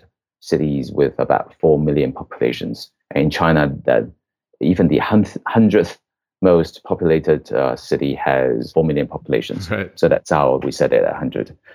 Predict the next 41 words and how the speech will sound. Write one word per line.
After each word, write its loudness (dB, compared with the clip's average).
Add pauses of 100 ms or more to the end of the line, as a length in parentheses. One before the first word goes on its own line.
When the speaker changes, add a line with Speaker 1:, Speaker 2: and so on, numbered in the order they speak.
(340)
Speaker 1:
And 2
in 2
Southeast 0
Asia, 2 (420)
we 2
haven't -2
been -4
to -10
Malaysia, 2
we -2
haven't -6
been -8
to -2 (180)
Indonesia, 2
and 0
then -2
we 0
haven't 0
been 0
to -4
Vietnam. 0 (520)
So 4
these 4
are 4
the -4
cities -2
that -2
we 4
will 2
likely -2 (100)
be -4
in -2
by -4
the 0
end -4
of -16
the -4 (120)
year -4 (200)
as -2
Speaker 2:
Yeah. -2
Speaker 1:
well. -6